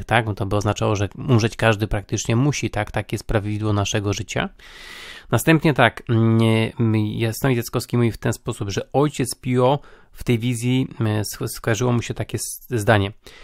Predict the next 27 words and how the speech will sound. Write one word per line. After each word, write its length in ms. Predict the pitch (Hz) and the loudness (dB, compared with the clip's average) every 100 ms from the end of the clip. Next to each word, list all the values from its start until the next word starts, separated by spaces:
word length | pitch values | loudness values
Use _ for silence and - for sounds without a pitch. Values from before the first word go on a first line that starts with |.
| - - - | -20 -12 4
"Nigdy 760 | 120 139 165 127 156 208 165 - - | 8 8 6 4 4 4 2 -8 2
nie 640 | 117 123 127 135 156 202 _ _ - | 4 6 6 4 2 -2 _ _ -4
cofajcie 580 | - 123 131 135 - | 0 2 2 0 -2
się 300 | 123 143 127 | -4 -2 -2
w 80 | 110 | -2
życiu, 360 | 104 117 - 170 | -4 -2 -2 -4
tylko 460 | - 127 120 - - | -2 -4 -2 -8 -6
idźcie 320 | 147 - 139 | -8 -2 0
do 140 | 123 | 0
przodu". 460 | 120 - 131 107 123 - _ _ _ _ - - - - - - - | 0 2 4 4 -2 -14 _ _ _ _ -20 -20 -20 -20 -20 -20 2
To 140 | 214 | 4
też 200 | 220 - | 4 2
nic 160 | 143 - | 0 0
takiego 300 | 120 120 117 | -2 0 0
nadzwyczajnego, 880 | 113 113 110 117 117 113 110 104 135 | 0 -2 -2 0 0 -2 -2 -2 -2
tak? 320 | - 135 131 | 0 -2 0
To 120 | - | -6
pewnie 300 | - 120 117 | -2 0 0
takie 280 | - - 120 | -2 -2 -4
zdanie, 300 | 104 120 120 | 0 0 0
które 240 | - 120 | -2 -4
każdy 340 | 113 117 107 113 | -2 -2 -2 -2
z 40 | |
nas 180 | 117 - | -2 -2
usłyszał, 440 | 113 - 120 117 110 | -4 -2 0 2 0
e, 40 | - - - - - 110 107 107 104 | -2 -20 -20 -12 0 2 4 2 0
w, 300 | - - - | -6 -14 -4